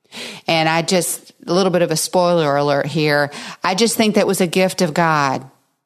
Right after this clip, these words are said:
I just think it was a gift that they got to leave town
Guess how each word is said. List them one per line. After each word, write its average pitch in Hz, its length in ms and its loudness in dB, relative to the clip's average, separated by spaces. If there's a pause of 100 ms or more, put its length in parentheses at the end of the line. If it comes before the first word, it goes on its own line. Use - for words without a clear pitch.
(120)
I 180 60 2
just 180 200 -2
think 180 200 0
it 160 80 0
was 170 140 0
a 165 60 0
gift 156 680 -2
that 151 160 -2
they 160 140 0
got 151 380 -2
to 165 120 -2
leave 147 840 -2
town 147 580 -4